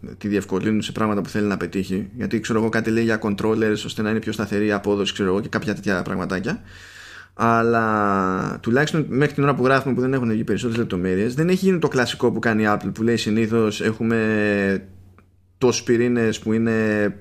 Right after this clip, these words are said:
τόσο τις εκατό πιο γρήγοροι σε σχέση με πριν και τους άλλους πυρήνες που είναι τόσο πιο γρήγοροι σε σχέση με τους άλλους, με τους προηγούμενους. Δεν μπήκε καθόλου στη διαδικασία αυτή.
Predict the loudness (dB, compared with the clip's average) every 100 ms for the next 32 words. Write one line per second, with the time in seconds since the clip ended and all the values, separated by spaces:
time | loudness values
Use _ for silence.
0 | -4 0 2 2 0 0 0 0 0 2
1 | 4 4 4 2 0 0 0 0 0 0
2 | 0 0 -4 -2 0 0 2 2 2 0
3 | 0 0 0 2 2 0 0 0 2 2
4 | 2 0 0 0 -2 2 2 2 -2 -2
5 | 2 2 2 0 -2 -4 -14 -20 -6 0
6 | 2 4 4 4 4 4 0 0 0 -2
7 | -2 -4